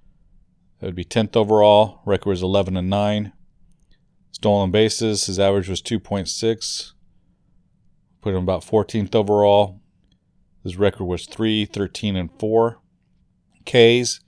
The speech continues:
seventy-seven point five, which was number two overall. His record was seventeen and three.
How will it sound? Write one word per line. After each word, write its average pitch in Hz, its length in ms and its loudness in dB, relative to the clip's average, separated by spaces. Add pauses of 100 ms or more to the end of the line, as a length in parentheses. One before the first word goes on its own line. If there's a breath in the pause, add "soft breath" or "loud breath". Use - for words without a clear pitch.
(840)
seventy-seven 104 600 0
point 98 300 -2
five, 107 360 4
which 98 180 -6
was 98 180 -10
number 95 180 -2
two 123 280 0
overall. 120 540 4
His 98 180 -8
record 98 220 -2
was 90 140 -2
seventeen 98 440 -4
and 87 140 -8
three. 120 460 -6